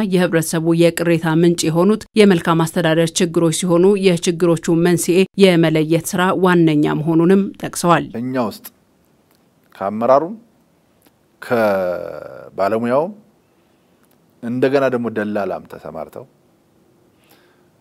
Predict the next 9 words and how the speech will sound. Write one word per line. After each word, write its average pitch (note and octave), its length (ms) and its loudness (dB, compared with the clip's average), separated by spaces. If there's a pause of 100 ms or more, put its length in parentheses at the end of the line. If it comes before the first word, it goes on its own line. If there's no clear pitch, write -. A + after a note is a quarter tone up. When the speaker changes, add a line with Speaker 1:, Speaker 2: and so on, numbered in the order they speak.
(140)
Speaker 2:
የመልካም D3 540 -2
አስተዳደር C3 640 -2
ሁኔታ፣ A2+ 280 -10 (160)
እ፣ G2+ 140 -14 (100)
ጉዳይ፣ G#2+ 400 -6 (880)
እ፣ A#2+ 120 -6 (760)
እንዲሰናከል G#2+ 840 -12 (800)
የህዝቡ C#3 600 -2
የአገልግሎት C3 880 0